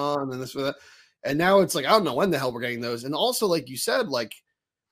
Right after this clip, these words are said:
Speaker 2: if they are being delayed that long, are they being retooled? Are they reworking them? Are they, like,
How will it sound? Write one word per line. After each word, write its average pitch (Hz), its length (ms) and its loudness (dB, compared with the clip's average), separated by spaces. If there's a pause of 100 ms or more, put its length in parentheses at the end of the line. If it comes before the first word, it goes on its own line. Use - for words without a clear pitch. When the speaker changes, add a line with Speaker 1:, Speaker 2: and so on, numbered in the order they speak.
(120)
Speaker 2:
if 160 160 -4
they 143 160 0
are 254 180 6
being 214 280 2
delayed 135 500 -2
that 120 340 0
long, 131 540 -2
are 156 260 4
they 165 180 4
being 139 340 -4
retooled? 127 800 -6
Are 117 160 -2
they 143 160 -2
reworking 127 640 -6
them? 214 260 0
Are 123 100 -2
they, 113 160 -4
like, 107 420 -6